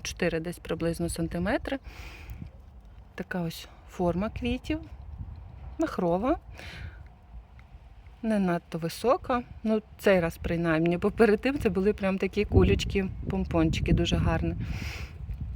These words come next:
Дуже гарно пелюстки так у неї складені.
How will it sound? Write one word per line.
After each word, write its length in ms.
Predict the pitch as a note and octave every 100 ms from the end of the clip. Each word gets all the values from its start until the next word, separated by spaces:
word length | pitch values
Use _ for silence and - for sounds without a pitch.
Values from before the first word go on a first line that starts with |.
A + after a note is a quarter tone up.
| - - - - - - - - - - - - -
Дуже 180 | F3+
гарно 340 | F#3 F#3 F#3 F3+
пелюстки 480 | F3+ G3 D#4+ - A#3
так 220 | G#3+ -
у 40 |
неї 220 | G3 G3+
складені. 680 | F#3 - F#3 F3 F3+ F3 F3